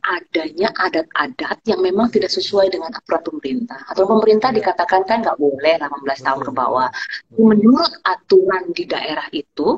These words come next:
Speaker 1: ya, diperbolehkan. Terjadilah
Speaker 2: Betul.
Speaker 1: pernikahan dan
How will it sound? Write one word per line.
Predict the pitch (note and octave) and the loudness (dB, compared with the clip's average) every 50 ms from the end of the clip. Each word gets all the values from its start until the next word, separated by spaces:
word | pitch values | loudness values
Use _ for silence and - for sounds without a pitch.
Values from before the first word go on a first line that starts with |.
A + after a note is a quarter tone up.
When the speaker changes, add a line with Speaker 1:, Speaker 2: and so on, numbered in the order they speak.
| - - _ _ _ | -4 -8 _ _ _
Speaker 1:
ya, | - F3+ G#3 B3+ B3 - - - - _ - | 0 0 0 0 -2 -8 -16 -18 -6 _ -2
diperbolehkan. | G3+ - F#3+ E3+ D#3 C#3+ D3 D3+ D#3 - - C#3 - - - - _ - - - - - - - | 0 2 0 0 0 0 -2 -4 -4 -2 -4 -4 -4 -6 -10 -20 _ -16 -12 -10 -10 -8 -6 -2
Terjadilah | E4 D4+ B3 D4 D4 C4 D#4 D#4+ E4 E4+ F4+ G4 G4+ | -2 0 2 2 2 2 2 4 4 4 4 4 2
Speaker 2:
Betul. | F4 - - - - - - - _ | 0 -2 -4 -8 -16 -20 -20 -20 _
Speaker 1:
pernikahan | G3 F#3 F#3 F3 F3+ - A3 A#3 A#3 - - C#4 C4+ C4+ C#4 C4 - - - - - _ D4+ | -12 -12 -12 -10 -8 -8 -8 -8 -6 -4 -2 -2 -2 -2 -4 -8 -12 -16 -16 -16 -8 _ -2
dan | D#4+ F4 | 0 0